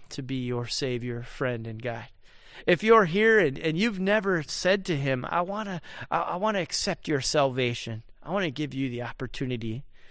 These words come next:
to make a first-time decision today. If you've never said to him, "I, I want you to be my Lord and, and my friend," I want you to invite him to do that. Ask him, "How, how can I,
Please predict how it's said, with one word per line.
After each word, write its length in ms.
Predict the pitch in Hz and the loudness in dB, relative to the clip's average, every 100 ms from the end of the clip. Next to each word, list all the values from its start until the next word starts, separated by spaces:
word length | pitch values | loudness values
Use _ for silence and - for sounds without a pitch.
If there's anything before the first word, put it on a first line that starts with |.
| - | -12
to 120 | - 165 | -4 2
make 200 | 156 131 | 2 0
a 40 | |
first-time 640 | - 156 131 - 127 123 | -4 -2 -2 -4 -6 -6
decision 580 | 113 110 - 117 - 107 | -6 -6 -4 -4 -4 -8
today. 500 | - 120 - 110 131 - - - - - - | -8 -8 -8 -8 -10 -16 -20 -20 -20 -20 2
If 180 | 185 180 | 4 4
you've 180 | 220 196 | 2 4
never 320 | 196 196 170 | 6 6 4
said 340 | - 170 170 | 2 4 4
to 140 | 170 160 | 2 0
him, 320 | 170 170 170 | 2 2 2
"I, 140 | 147 | 2
I 140 | - 180 | 2 2
want 260 | 196 196 170 | 2 -2 -2
you 160 | 180 | -4
to 80 | 151 | -4
be 240 | 123 185 | -4 -2
my 320 | 180 151 139 123 - - | 0 0 0 -4 -14 -12
Lord 600 | 131 131 165 190 170 139 | -8 -4 0 4 4 4
and, 180 | 139 131 - - - | 2 -2 -8 -18 -8
and 340 | - 151 160 147 | -4 -4 -4 -6
my 200 | 143 - | -6 -10
friend," 680 | - - 196 185 123 107 - - - | -10 -4 -4 -4 -8 -14 -20 -20 -16
I 140 | 143 | -10
want 240 | 165 190 - | -8 -8 -6
you 240 | 165 202 | -6 -6
to 180 | - 160 | -6 -8
invite 420 | 123 110 131 185 | -8 -8 -6 -4
him 140 | 147 | -4
to 140 | 117 127 | -6 -8
do 240 | 147 190 | -6 -6
that. 340 | 160 117 - - - - - - - - | -6 -8 -10 -18 -20 -20 -20 -20 -20 -8
Ask 320 | 143 202 - | -4 -4 -2
him, 160 | 151 117 | -2 -2
"How, 200 | 113 - | -4 -6
how 260 | - 196 196 | -4 -6 -6
can 240 | - 190 | -6 -4
I, 180 | 165 | -4